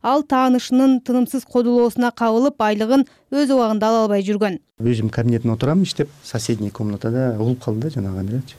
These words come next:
Speaker 2: Бирөө уратканычы. Ачсам эле, э, биздин бухгалтер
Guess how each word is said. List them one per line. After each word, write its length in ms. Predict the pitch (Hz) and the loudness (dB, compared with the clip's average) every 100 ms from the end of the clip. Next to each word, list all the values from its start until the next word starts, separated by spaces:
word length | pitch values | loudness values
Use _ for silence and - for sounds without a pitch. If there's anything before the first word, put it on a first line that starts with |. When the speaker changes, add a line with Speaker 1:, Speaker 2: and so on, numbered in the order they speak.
| - | -2
Speaker 2:
Бирөө 240 | 104 98 | -2 0
уратканычы. 580 | 107 110 - 113 120 - - | -2 -4 -4 -4 -4 -12 -6
Ачсам 400 | 104 104 - 107 | -6 -6 -6 -2
эле, 180 | 110 127 - - 135 | -2 -2 -6 -14 -8
э, 200 | 110 104 | -6 -4
биздин 340 | 98 98 98 | -2 0 0
бухгалтер 520 | 95 104 107 107 98 | 0 -2 -2 -4 -8